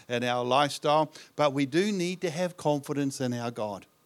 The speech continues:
You know, we live in a fallen and imperfect world full of people that are fallen and imperfect, and we are part of them.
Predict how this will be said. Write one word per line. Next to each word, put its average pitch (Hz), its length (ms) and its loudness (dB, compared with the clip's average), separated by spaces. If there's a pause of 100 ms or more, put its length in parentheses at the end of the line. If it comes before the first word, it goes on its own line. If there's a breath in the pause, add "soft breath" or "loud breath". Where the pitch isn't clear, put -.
(720 soft breath)
You 143 80 -6
know, 165 100 -6
we 185 160 -6
live 196 200 -2
in 185 120 0
a 143 140 2
fallen 170 640 0
and 139 200 -4
imperfect 156 640 -4
world 147 420 0 (280 loud breath)
full 180 220 -2
of 160 100 -4
people 175 420 -6
that 135 200 -2
are 127 80 -4
fallen 160 560 -2
and 135 200 -4
imperfect, 156 640 -4
and 151 240 -4
we 180 220 -4
are 180 140 -4
part 151 300 -4
of 113 120 -6
them. 95 180 -12